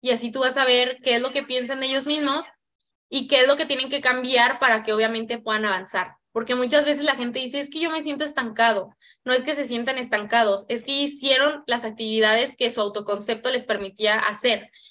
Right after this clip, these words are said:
Ya tienen el resultado que su autoconcepto les mere-, les, les daba para hacer.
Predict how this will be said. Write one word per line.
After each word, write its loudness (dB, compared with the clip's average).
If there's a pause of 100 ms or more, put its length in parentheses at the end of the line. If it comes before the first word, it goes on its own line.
(140)
Ya 4
tienen 0
el 0
resultado 2
que -6
su -6
autoconcepto -2
les 0
mere-, -4
les, -2 (680)
les 2
daba 4
para 2
hacer. 0